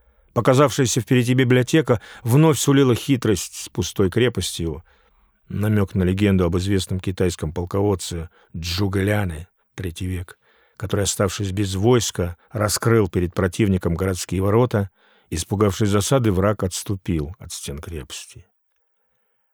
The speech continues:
Само здание было неплохое, хотя явно не ремонтировалось уже много лет. Но когда из библиотеки вышла группа школьников, которые, должно быть, читали там книги, во мне снова пробудилось любопытство.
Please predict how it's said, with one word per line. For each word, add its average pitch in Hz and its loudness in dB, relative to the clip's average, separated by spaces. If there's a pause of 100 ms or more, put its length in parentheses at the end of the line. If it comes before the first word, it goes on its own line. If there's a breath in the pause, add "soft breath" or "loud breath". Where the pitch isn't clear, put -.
(160)
Само 143 4
здание 196 4
было 175 6
неплохое, 120 2
хотя 117 -2
явно 147 4
не 139 4
ремонтировалось 135 2
уже 123 2
много 117 4
лет. 80 0 (600 soft breath)
Но 117 0
когда 151 6
из 175 6
библиотеки 170 4
вышла 160 4
группа 151 2
школьников, 127 0
которые, 113 2
должно 120 4
быть, 107 2
читали 110 2
там 101 0
книги, 87 -2 (340 soft breath)
во - -4
мне 139 4
снова 185 4
пробудилось 147 2
любопытство. 87 -4